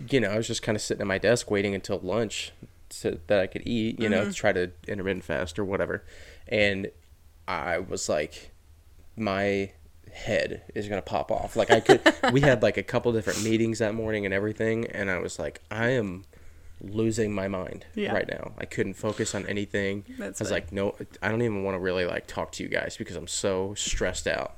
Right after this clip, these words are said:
Speaker 2: <laughs>
Speaker 1: But I, and I was like, "I've never felt this way drinking
Speaker 2: Mm-hmm.
Speaker 1: coffee before." But anyways, speaking of, this episode is sponsored by Brugger's Bagels.
Speaker 2: I wish.
Speaker 1: Um, yeah. I,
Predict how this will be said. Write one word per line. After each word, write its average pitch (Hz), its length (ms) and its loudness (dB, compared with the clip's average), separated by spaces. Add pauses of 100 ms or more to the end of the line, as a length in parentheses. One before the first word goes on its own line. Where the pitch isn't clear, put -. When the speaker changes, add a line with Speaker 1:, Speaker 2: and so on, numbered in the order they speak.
Speaker 2:
<laughs> 349 100 0 (480)
Speaker 1:
But 123 200 4
I, 117 280 2
and 127 120 2
I 123 100 4
was 123 100 0
like, 110 100 4
"I've 110 160 -4
never 135 180 2
felt 151 280 2
this 117 180 0
way 98 320 4
drinking 104 360 0
Speaker 2:
Mm-hmm. - 100 0
Speaker 1:
coffee 131 280 2
before." 95 520 0 (500)
But - 220 0 (1160)
anyways, 82 580 -2 (360)
speaking 104 420 0
of, 98 180 2
this - 240 -4 (160)
episode 107 400 0
is 95 100 -4
sponsored 101 360 -2
by 98 100 4
Brugger's 101 340 2
Bagels. 95 480 2 (460)
Speaker 2:
I 214 100 -4
wish. 185 440 -4
Speaker 1:
Um, 85 360 -4 (100)
yeah. 87 280 -2 (1300)
I, 160 220 2